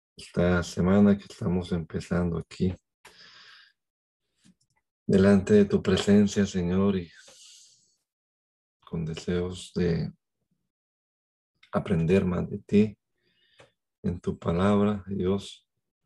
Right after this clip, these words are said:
esperando que nos ilumine la mente y el entendimiento con tu Santo Espíritu y que podamos comprender claramente lo que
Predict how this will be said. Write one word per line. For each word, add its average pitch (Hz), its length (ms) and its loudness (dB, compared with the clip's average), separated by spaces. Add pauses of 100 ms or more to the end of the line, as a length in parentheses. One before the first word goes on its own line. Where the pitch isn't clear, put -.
(1300)
esperando 90 640 -4
que 92 100 -6
nos 85 440 -8
ilumine 101 600 2
la 92 180 -2
mente 98 480 0
y 90 60 -4
el 85 140 -6
entendimiento 87 880 -2
con 85 240 -4
tu 80 100 -16
Santo 85 400 -6
Espíritu 101 640 -4 (1120)
y 101 100 -12
que - 120 -20
podamos 87 500 -4
comprender 87 800 0
claramente 90 680 -4
lo 87 180 -4
que 80 320 -8